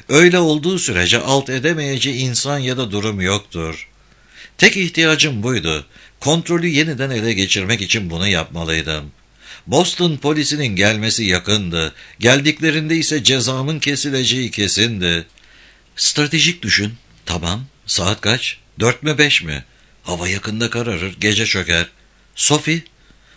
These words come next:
O an ellerim titredi. Acizliğimi bastırmaya çalıştım. Stratejik düşün. Bir hastane odasında kapalıyım. Kaçamıyorum, saklanamıyorum, saldıramıyorum, savunamıyorum.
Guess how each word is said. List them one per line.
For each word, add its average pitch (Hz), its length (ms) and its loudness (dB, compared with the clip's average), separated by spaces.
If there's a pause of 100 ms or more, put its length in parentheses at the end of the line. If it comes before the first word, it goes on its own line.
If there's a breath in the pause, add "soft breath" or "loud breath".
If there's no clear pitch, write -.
(100 soft breath)
O 85 140 -4
an 92 120 -4
ellerim 110 420 -2
titredi. 87 460 -4
Acizliğimi 104 800 0
bastırmaya 117 500 -2
çalıştım. 92 600 -2 (480 loud breath)
Stratejik 113 800 -2
düşün. 85 440 -2 (640 soft breath)
Bir 151 120 2
hastane 151 440 -2
odasında 147 420 -2
kapalıyım. 135 560 -4
Kaçamıyorum, 98 720 -4
saklanamıyorum, 101 840 -4
saldıramıyorum, 113 800 -2
savunamıyorum. 110 840 -2